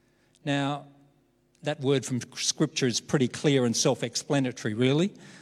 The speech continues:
but I do want to make just a few brief comments. Pastor Johnny has written another excellent Bible study on these verses and the preceding passage for the Connect groups, so you can go a little bit deeper there than I can this morning.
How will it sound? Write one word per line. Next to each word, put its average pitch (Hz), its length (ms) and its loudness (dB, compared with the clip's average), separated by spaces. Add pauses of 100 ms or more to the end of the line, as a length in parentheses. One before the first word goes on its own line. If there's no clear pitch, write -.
(420)
but 143 80 2
I 147 40 6
do 180 140 6
want 160 140 4
to 143 60 2
make 139 200 2
just - 220 -4
a 131 40 -4
few 135 240 0
brief 120 360 2
comments. 117 640 -2 (1200)
Pastor 139 400 -2
Johnny 147 420 2
has 127 260 -2
written 131 480 2
another 135 480 2
excellent 127 480 2
Bible 131 380 0
study 147 500 -2 (480)
on 127 240 0
these 156 320 2
verses 117 680 0 (400)
and 160 360 2
the 143 60 2
preceding 120 640 -2
passage 117 500 -10
for - 140 -10
the 113 100 -4
Connect 143 400 -2
groups, 127 500 -2 (360)
so - 220 0
you 131 220 0
can 123 200 0
go 131 440 2
a 123 80 -4
little 123 280 -2
bit 123 300 -8
deeper 117 440 -2
there 110 460 -4
than 110 220 -6
I 110 160 -6
can 113 380 -8
this 110 260 -6
morning. 110 460 -4